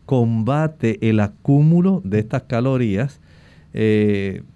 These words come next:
haciendo actividad física. Si nosotros tenemos la oportunidad de gastar esas calorías en actividad física,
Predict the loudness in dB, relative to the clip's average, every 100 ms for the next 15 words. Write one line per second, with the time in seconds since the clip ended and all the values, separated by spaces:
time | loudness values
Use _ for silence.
0 | _ _ _ _ -6 -4 -2 0 0 -2
1 | -4 -4 -2 -2 -4 -4 -4 -2 -6 -8
2 | -6 -6 -4 -4 -4 -2 -2 -2 0 0
3 | -2 -4 -6 -4 -4 -4 -4 -4 -4 -4
4 | -4 -4 -4 -6 -8 -20 -8 -4 -2 -2
5 | -4 -6 -6 -10 -6 -4 -4 -4 -4 -4
6 | -6 -12 -8 -4 -4 -6 -6 -4 -2 -2
7 | -4 -4 -6 -4 -8 -6